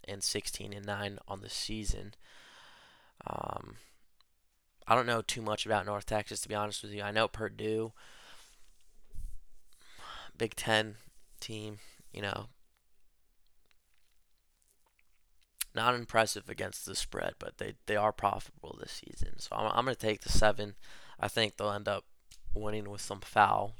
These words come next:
fouls again. So we're gonna go point one unit on this one 'cause I'm not confident in this pick at all.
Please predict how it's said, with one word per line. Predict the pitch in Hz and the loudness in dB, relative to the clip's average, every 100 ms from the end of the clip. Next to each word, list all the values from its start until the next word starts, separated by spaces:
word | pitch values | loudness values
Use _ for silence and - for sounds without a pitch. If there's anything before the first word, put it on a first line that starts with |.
| - - | -4 6
fouls | 104 104 107 | 8 8 2
again. | 101 104 104 | -2 -2 -2
So | - 104 | 0 2
we're | 110 | 4
gonna | 139 | 4
go | 143 | 4
point | - - 117 - | 2 -2 -2 -2
one | 104 107 117 117 - | 2 4 4 0 -10
unit | 107 117 113 | -4 2 4
on | 110 | 4
this | 113 - | 2 0
one | 113 110 | -2 -4
'cause | - | -2
I'm | 104 104 | 0 2
not | 104 - | 0 0
confident | - 107 - 104 | 2 4 2 -6
in | 101 | -6
this | - | -6
pick | 107 98 | -4 -2
at | 95 104 | 0 4
all. | 107 113 | 6 6